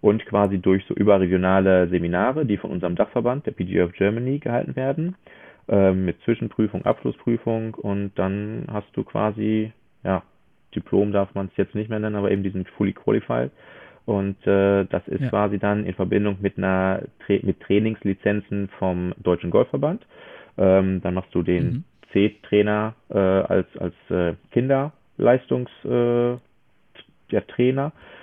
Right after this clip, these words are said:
Speaker 1: Ähm, gehst
Speaker 2: Ja.
Speaker 1: in den B-Trainerbereich und, äh, jetzt habe ich vor ein paar Jahren auch den A-Trainer gemacht, äh,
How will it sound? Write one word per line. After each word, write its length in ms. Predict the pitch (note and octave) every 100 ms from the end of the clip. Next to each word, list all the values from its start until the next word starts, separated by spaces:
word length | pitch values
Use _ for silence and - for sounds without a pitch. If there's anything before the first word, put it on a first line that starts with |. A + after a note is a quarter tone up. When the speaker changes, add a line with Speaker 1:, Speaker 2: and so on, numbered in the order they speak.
| - -
Speaker 1:
Ähm, 360 | G#2+ G2+ G2+ G2
gehst 180 | G#2 A2
Speaker 2:
Ja. 60 |
Speaker 1:
in 40 | F#2+
den 140 | F#2+
B-Trainerbereich 840 | A2 - A#2 A#2 A2+ A2+ A2+ -
und, 320 | G#2 G2 G2 -
äh, 60 | F#2+
jetzt 120 | -
habe 100 | F#2+
ich 100 | -
vor 120 | F#2+
ein 60 | F2+
paar 200 | G2+ G2+
Jahren 140 | G2+
auch 160 | G2 -
den 240 | G2 F#2+
A-Trainer 520 | G2 A2 - A2+ A2+
gemacht, 340 | A2 A2+ A#2 _ _ - - - _
äh, 240 | G2+ G#2